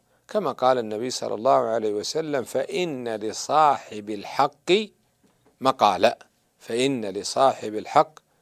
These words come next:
مقالا. كذلك من الحقوق التي جاءت بها الشريعة حق تكافل المجتمع بعضه مع بعض، فهناك حق للمجتمع وحق للضعفاء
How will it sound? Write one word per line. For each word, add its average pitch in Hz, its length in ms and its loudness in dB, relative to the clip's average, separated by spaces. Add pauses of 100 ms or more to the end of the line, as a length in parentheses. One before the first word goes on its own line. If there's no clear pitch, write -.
(180)
مقالا. 107 580 0 (800)
كذلك 208 580 4
من 180 120 0
الحقوق 175 600 4
التي 151 360 -2
جاءت 165 420 0
بها 147 180 0
الشريعة 165 760 -2 (420)
حق - 380 -2 (140)
تكافل 165 600 4
المجتمع 127 720 -2
بعضه 127 420 2
مع 92 260 -10
بعض، 90 280 0 (600)
فهناك 110 540 -6
حق - 380 0
للمجتمع 165 800 -6
وحق - 460 -2
للضعفاء 175 840 4